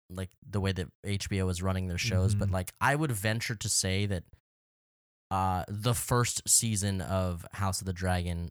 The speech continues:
Speaker 1: probably cost multiple times what this season cost.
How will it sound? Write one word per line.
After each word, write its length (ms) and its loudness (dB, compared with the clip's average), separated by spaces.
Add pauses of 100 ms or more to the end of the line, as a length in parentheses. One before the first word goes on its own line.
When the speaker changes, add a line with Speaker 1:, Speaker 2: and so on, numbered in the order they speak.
(180)
Speaker 1:
probably 280 2
cost 520 -2 (500)
multiple 640 0
times 540 -2 (140)
what 300 0
this 280 0
season 440 0
cost. 500 -8